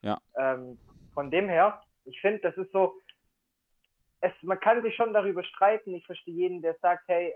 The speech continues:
Speaker 2: ähm, das hat für mich nichts mit Fußball zu tun.
Speaker 1: Mhm.
Speaker 2: Am Endeffekt muss man's auch akzeptieren.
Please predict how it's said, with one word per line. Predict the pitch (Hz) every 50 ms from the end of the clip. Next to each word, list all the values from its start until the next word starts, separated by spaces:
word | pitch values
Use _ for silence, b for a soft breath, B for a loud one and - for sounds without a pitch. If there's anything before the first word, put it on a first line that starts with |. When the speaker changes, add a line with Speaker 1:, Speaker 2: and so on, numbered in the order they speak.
| -
Speaker 2:
ähm, | 151 151 147 147 151 151 143 _ _ _ _ _ _
das | - 147 -
hat | - 170 - - _ _ _ _ _
für | 165 160
mich | 165 170 165 -
nichts | 165 165 160 _ -
mit | 156 135 _
Fußball | - 170 165 - - 151 143 139
zu | - 135
tun. | - - 160 170 190 220 226 -
Speaker 1:
Mhm. | 101 95 95 101 101 101 104 - _ _ _
Speaker 2:
Am | - 131 135 123
Endeffekt | 143 170 180 180 - 185 165 -
muss | 165 160 165 165
man's | - 156 143 151
auch | 147 139
akzeptieren. | 127 123 135 - - 135 - - - 156 165 175 185 190 180